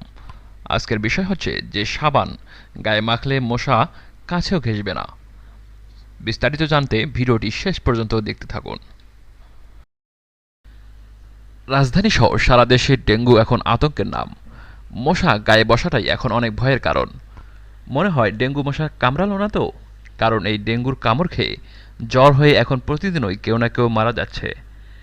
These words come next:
ডেঙ্গু জ্বর থেকে বাঁচতে হলে প্রথমে এডিস মশার প্রজনন ক্ষমতা ধ্বংস করতে হবে। ডেঙ্গু মশাবাহিত রোগ, আপনাকে মশা না কামড়ালে আপনার কখনোই ডেঙ্গু হবে না। সুতরাং সোজা কথা, মশা মুক্ত থাকতে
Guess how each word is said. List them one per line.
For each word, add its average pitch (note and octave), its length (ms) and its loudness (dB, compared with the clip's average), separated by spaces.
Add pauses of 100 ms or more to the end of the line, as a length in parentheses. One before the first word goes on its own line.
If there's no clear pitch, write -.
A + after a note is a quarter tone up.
(720)
ডেঙ্গু F3 260 4
জ্বর A#3+ 180 4
থেকে E3 160 2 (180)
বাঁচতে A#2 360 2
হলে A#2+ 160 2 (160)
প্রথমে D3+ 320 0 (360)
এডিস C#3+ 220 2 (100)
মশার B2+ 300 0 (100)
প্রজনন A2 420 0
ক্ষমতা B2 280 2 (120)
ধ্বংস B2 220 -2 (100)
করতে - 240 -2
হবে। F#2+ 180 2 (1040)
ডেঙ্গু F3+ 280 4 (180)
মশাবাহিত D#3 420 0 (120)
রোগ, - 140 -2 (380)
আপনাকে D#3 280 0 (120)
মশা B2 220 0 (100)
না A#2 140 6
কামড়ালে D#3 340 4 (440)
আপনার C3+ 300 0
কখনোই F3 360 0
ডেঙ্গু A#2 260 2
হবে F#2 200 0
না। G#1+ 60 0 (640)
সুতরাং C#3+ 360 4 (540)
সোজা F3 300 4
কথা, F#3+ 140 2 (120)
মশা C3+ 200 2 (100)
মুক্ত - 160 0 (120)
থাকতে A#2+ 200 0